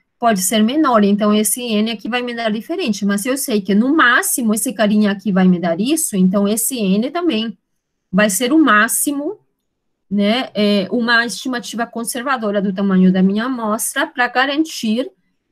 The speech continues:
que a estimativa da minha proporção amostral, com todas essas condições aqui colocadas, não exceda um erro de dois por cento. Tudo bem, gente?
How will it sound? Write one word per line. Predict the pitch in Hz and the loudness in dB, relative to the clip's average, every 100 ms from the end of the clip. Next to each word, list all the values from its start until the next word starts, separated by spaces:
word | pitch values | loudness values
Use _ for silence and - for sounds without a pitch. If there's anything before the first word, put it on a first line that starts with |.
| _ _ | _ _
que | - | -2
a | 240 | -2
estimativa | 240 - 311 381 392 - 277 208 | -2 -2 0 0 0 -4 -2 0
da | 196 | 0
minha | 208 240 330 | 0 0 -4
proporção | 330 277 247 220 240 214 | -4 -6 -4 -4 -2 0
amostral, | 190 190 - 208 202 202 | 0 0 -4 -2 0 0
com | 202 202 | -2 -2
todas | 208 330 480 320 | -2 -4 -4 -6
essas | 294 262 | -6 -6
condições | - 240 202 208 214 214 | -6 -6 -6 -6 -4 -4
aqui | 208 185 196 | -4 -4 -4
colocadas, | 196 185 185 226 277 - | 0 0 2 0 -2 -4
não | 240 | -6
exceda | 254 - 247 220 247 | -6 -6 -2 0 0
um | 240 | 0
erro | 202 202 196 | 0 0 -6
de | 196 | -4
dois | 185 185 | -2 -2
por | - 202 | -4 -8
cento. | - - 180 _ _ _ _ _ _ _ _ _ _ _ _ _ _ _ | -8 -14 -20 _ _ _ _ _ _ _ _ _ _ _ _ _ _ _
Tudo | 285 262 | -2 0
bem, | 214 233 277 | 2 0 -2
gente? | 226 - 185 - - - | -4 -4 -8 -12 -12 -14